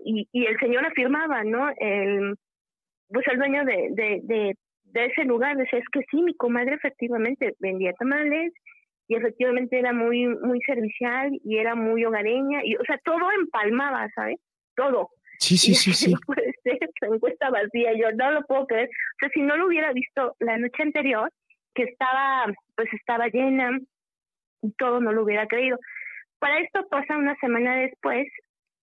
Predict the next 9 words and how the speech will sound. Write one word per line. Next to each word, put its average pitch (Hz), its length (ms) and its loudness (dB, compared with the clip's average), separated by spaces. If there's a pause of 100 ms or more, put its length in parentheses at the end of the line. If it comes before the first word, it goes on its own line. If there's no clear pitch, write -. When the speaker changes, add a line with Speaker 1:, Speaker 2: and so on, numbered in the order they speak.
Speaker 1:
bueno, 320 200 2
unos 466 240 2
días, 208 300 2
no 277 240 0
una 320 240 2
semana 240 320 0
exactamente, 349 520 -2 (480)
unos 285 300 2
días, 302 300 0